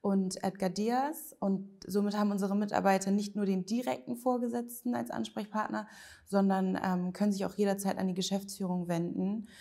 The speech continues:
Ähm, wenn Probleme aufkommen, können sie dadurch ganz schnell geklärt werden. Unabhängig davon haben wir aber auch noch ein Whistleblower-Verfahren. Ähm,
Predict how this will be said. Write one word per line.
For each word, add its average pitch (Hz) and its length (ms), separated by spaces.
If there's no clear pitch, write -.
Ähm, 175 460
wenn 185 140
Probleme 190 380
aufkommen, 202 580
können 190 180
sie 180 80
dadurch 180 520
ganz 185 240
schnell 185 200
geklärt 226 500
werden. 214 500
Unabhängig 247 480
davon 214 300
haben 202 140
wir 196 100
aber 190 160
auch 190 160
noch 180 140
ein 170 100
Whistleblower-Verfahren. 226 1300
Ähm, 175 540